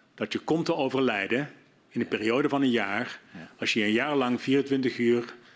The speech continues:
Speaker 1: per dag bent blootgesteld aan dat risico. Dus iemand die vierentwintig uur per dag,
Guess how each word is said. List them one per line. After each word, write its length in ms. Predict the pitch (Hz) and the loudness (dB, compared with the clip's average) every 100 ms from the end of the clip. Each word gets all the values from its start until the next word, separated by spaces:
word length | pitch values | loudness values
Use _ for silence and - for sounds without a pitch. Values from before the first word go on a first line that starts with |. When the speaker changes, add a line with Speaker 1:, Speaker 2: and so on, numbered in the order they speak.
| _ _ - | _ _ -8
Speaker 1:
per 120 | 127 | -4
dag 360 | 113 110 - - 277 | -2 -2 -4 -8 -10
bent 160 | 104 | -6
blootgesteld 600 | 98 127 127 113 - 104 - | -2 -2 -2 -4 -4 -4 -6
aan 140 | 113 | -6
dat 140 | 107 104 | -4 -4
risico. 440 | 98 95 104 92 | -6 -8 -8 -10
Dus 140 | 95 - | -10 -4
iemand 360 | 139 143 131 | 0 2 2
die 140 | - 98 | -2 -2
vierentwintig 580 | 143 170 160 151 131 127 | 0 0 0 -2 0 0
uur 100 | 127 | 0
per 100 | 120 | 0
dag, 380 | 117 113 - | 0 -2 -6